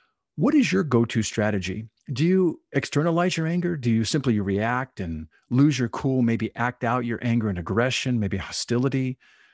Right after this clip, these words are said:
Might you even become hurtful to another person? Or are you one of those folks that turns anger within, internalizing it, holding it in, resulting in that internal <laughs> kind of slow burn?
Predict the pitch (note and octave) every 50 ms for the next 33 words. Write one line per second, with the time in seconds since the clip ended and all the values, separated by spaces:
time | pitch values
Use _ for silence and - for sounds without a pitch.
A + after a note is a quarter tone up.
0 | _ _ - D3 F#3+ - - B3 A3+ A3+ G#3 G3 - E3+ C#3 A2 - - - D3
1 | D3 C#3+ - - G#2 F2 E2+ F2 G2+ - - B2+ A2+ G#2+ G#2 G2 F#2 - - -
2 | G#2+ A2 - - - D2+ E2+ G2 G#2 - _ _ _ _ _ - - - _ _
3 | - D#3+ E3 F3 E3+ - D#3 D#3+ D#3 C#3+ C#3 E3+ G3 G#3 G3+ F3+ F3+ E3+ D#3 C#3+
4 | C#3 C3+ - - - G#2 G2+ G2 - - A2+ G2 - - - B2+ A#2+ G#2 - -
5 | - A2+ A2+ G#2+ G2+ F#2+ F#2 E2+ D#2+ - _ G#2 G2 F#2 F#2 D#2+ C#2+ D#2 E2 -
6 | _ _ _ - A#2 G2 - - B2+ B2+ B2 A#2+ A2+ A2+ A2+ A2+ A#2+ A2 A2+ A2
7 | G#2+ - _ _ _ _ _ _ _ _ _ - - C#3 C#3 C3 C3+ B2+ A#2 A#2
8 | A#2 A#2+ A2+ A2 G#2+ G#2+ G#2+ C3+ C#3+ C3+ C#3 C3 C3 A#2+ A2 G#2 G2 G2 G#2 G2+
9 | F#2+ - - - C#3 C3+ B2 A#2+ A#2+ - - B2 A#2 - - - - A#2 A#2 A#2
10 | A#2 A#2 A2+ G2 - G#2 F#2+ F2+ F2 E2 D#2 D2+ D2+ D#2+